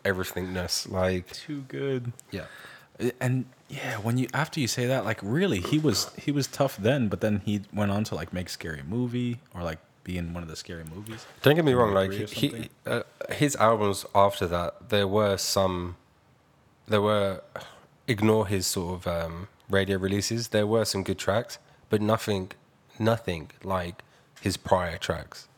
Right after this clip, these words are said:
Speaker 1: albums. I mean, after even, so from my understanding, uh, Irv Gotti produced
Speaker 2: Mm-hmm.
Speaker 1: Josie,
Speaker 2: Yeah.
Speaker 1: Jose,
Speaker 2: Yeah.
Speaker 1: Jose.
Speaker 2: Which
Speaker 1: Gotta be
Speaker 2: Irv
Speaker 1: Jose.
Speaker 2: Gotti is Murder,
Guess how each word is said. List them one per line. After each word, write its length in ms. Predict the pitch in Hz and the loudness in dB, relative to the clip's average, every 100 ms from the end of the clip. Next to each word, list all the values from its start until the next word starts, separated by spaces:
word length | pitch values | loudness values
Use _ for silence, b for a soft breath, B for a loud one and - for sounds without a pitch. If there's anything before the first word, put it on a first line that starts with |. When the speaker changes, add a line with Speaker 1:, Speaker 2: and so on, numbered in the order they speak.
| - | -2
Speaker 1:
albums. 480 | 92 87 82 87 - b b b b | 0 0 -2 -8 -12 b b b b
I 80 | 101 | 2
mean, 160 | 104 95 | 2 4
after 480 | 107 117 107 101 98 | 4 4 0 -2 0
even, 460 | 104 98 98 98 b b b b | -2 0 0 -2 b b b b
so 360 | - 104 107 107 | 0 2 2 -2
from 180 | - 113 | -4 -2
my 60 | |
understanding, 480 | 110 107 104 101 98 | -2 -2 -4 -2 -2
uh, 200 | 98 98 101 - | -4 -4 -6 -2
Irv 240 | 107 101 | -2 0
Gotti 520 | - 98 95 92 90 - - | 2 2 0 -2 -4 -8 -6
produced 540 | 104 87 87 82 - | -4 -2 -2 -4 -6
Speaker 2:
Mm-hmm. 200 | 98 101 - - - _ - _ | -10 -14 -18 -20 -20 _ -20 _
Speaker 1:
Josie, 520 | - 95 90 90 90 101 _ | -4 -2 -2 -4 -6 -10 _
Speaker 2:
Yeah. 180 | 95 87 | -16 -4
Speaker 1:
Jose, 500 | - 92 87 90 92 - | -2 0 0 -2 -4 -10
Speaker 2:
Yeah. 140 | 87 73 - | -18 -20 -8
Speaker 1:
Jose. 240 | 95 87 87 113 - | -4 -4 -6 -10 -6
Speaker 2:
Which 80 | 98 | 0
Speaker 1:
Gotta 120 | 95 | 0
be 60 | 92 | 2
Speaker 2:
Irv 160 | 92 | 2
Speaker 1:
Jose. 60 | 90 90 87 | 2 0 -2
Speaker 2:
Gotti 60 | 82 | -6
is 180 | 82 - | -10 -12
Murder, 220 | 82 80 | -10 -10